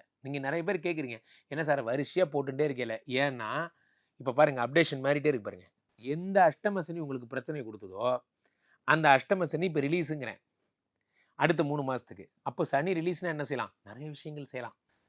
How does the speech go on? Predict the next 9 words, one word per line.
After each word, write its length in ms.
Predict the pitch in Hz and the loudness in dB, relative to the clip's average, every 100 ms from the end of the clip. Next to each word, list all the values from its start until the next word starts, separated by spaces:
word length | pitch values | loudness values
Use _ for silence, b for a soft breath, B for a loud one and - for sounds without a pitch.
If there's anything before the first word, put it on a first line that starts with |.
| _ | _
இப்ப 120 | 135 | -14
சனிக்காக 580 | - 123 175 180 196 185 | -6 -4 4 6 6 6
குரு 160 | 160 156 | 2 2
போயிருச்சா, 240 | 143 131 | 0 4
குருக்காக 480 | 180 147 180 160 156 | 4 4 2 4 0
சனி 200 | 143 135 | -2 -6
போயிருச்சா, 340 | 127 110 104 95 _ 113 | -8 -8 -8 -8 _ -8
என்னமோன்னு 540 | 123 123 127 156 139 | -6 -6 -4 -4 -2
கதை. 200 | 127 | -2